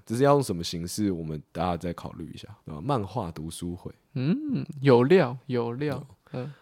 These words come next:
Speaker 1: 而且现在取得漫画的门槛变低了嘛。
Speaker 2: 嗯，看
Speaker 1: 对啊。
Speaker 2: Boo Walker 要不要再赞助一次？
Speaker 1: <laughs>
Speaker 2: 嗯，全程使用 Boo Walker 电子书阅读这样子。
Speaker 1: 用 Boo Walker 的电子书，
Speaker 2: 嗯。
Speaker 1: 然后来录一集 Podcast。
Speaker 2: 嗯，嗯，嗯。
Speaker 1: 完全没有意义。
Speaker 2: <laughs> 就是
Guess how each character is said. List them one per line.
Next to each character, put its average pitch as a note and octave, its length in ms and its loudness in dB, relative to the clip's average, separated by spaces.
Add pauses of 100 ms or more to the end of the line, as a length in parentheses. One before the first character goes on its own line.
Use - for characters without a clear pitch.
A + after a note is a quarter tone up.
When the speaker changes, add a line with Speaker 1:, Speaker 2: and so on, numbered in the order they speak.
(140)
Speaker 1:
而 D3+ 80 0
且 D3+ 120 8
现 D#3+ 120 4
在 E3 80 6
取 A2+ 200 -2
得 F#2+ 120 -2
漫 B2 140 2
画 B2+ 200 4
的 G2+ 40 4
门 F#2 140 -2
槛 F#2 160 -8
变 G#2+ 220 -2
低 A#2 240 0
了 - 80 -4
嘛。 - 100 -14
Speaker 2:
嗯， B2+ 280 -4
看 D3+ 160 0
Speaker 1:
对 G2+ 120 4
啊。 C#3 80 6
Speaker 2:
Boo C3+ 200 6
Walker C3+ 160 0
要 A#2+ 120 2
不 B2 80 -2
要 A#2+ 80 0
再 A#2+ 160 -2
赞 A#2+ 240 -2
助 - 180 -4
一 - 40 -4
次？ C3+ 520 10
Speaker 1:
<laughs> G3+ 300 4
Speaker 2:
嗯， C#3+ 280 0
全 C3+ 240 2
程 C#3 240 2
使 C#3+ 200 -4
用 B2 180 0
Boo B2+ 420 0
Walker - 160 -6 (140)
电 A#2+ 240 -2
子 A#2 240 -10
书 A#2+ 320 -6
阅 A#2 140 2 (100)
读 - 80 -12 (180)
这 C#3+ 80 -8
样 C#3 140 -8
子。 - 60 -14 (320)
Speaker 1:
用 A2+ 180 2
Boo A#2 260 6
Walker A2 400 2
的 G2 140 0
电 A2+ 180 0
子 F2+ 120 -2
书， G2 180 -4
Speaker 2:
嗯。 G2 40 -2
Speaker 1:
然 F#2 60 -2
后 F#2+ 80 0
来 F#2 140 2
录 G2+ 220 2
一 - 20 2
集 - 180 -10
Podcast。 - 500 -8 (180)
Speaker 2:
嗯， C#3+ 240 0
嗯， B2 400 -6
嗯。 - 80 -8
Speaker 1:
完 A#2 120 4
全 B2+ 160 6
没 C#3 140 10
有 C#3+ 80 12
意 C3+ 80 8
义。 D#3 80 8 (360)
Speaker 2:
<laughs> F#3+ 300 10
就 E3 120 8
是 - 120 -4